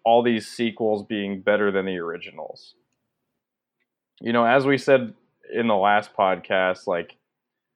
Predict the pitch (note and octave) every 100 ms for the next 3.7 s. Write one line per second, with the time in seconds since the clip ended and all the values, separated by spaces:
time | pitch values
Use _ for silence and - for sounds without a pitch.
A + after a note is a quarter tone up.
0 | _ _ _ F#2 F#2 F#2 B2 B2 C#3 C3
1 | A#2 G2+ G2+ A2 C3+ G#2+ G2+ A2 G#2 A2+
2 | G2 A#2+ A#2 A2 G2+ G2+ G#2 F#2 F#2 -
3 | D3 C3+ C3+ C3 C3 C3